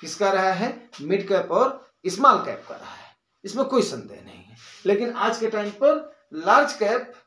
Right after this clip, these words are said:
फंड्स आपके small cap और mid cap से ज्यादा better perform कर रहे हैं।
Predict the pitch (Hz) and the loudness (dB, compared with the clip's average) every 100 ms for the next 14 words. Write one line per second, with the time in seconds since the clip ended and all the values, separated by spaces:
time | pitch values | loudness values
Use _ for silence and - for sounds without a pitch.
0 | _ _ _ 233 233 214 175 - 160 208 | _ _ _ -2 0 0 0 -4 -4 -2
1 | 254 - - _ _ _ 196 214 247 254 | -2 -6 -20 _ _ _ -14 0 2 2
2 | 233 226 214 190 202 202 180 - 240 302 | 2 -2 -2 -2 -6 -2 -2 0 2 2
3 | - - - - 170 165 208 - 170 208 | 0 -12 -18 -2 0 2 0 0 -2 -4
4 | - 151 - 139 113 - - - - - | -4 -6 -6 -10 -14 -16 -20 -20 -20 -20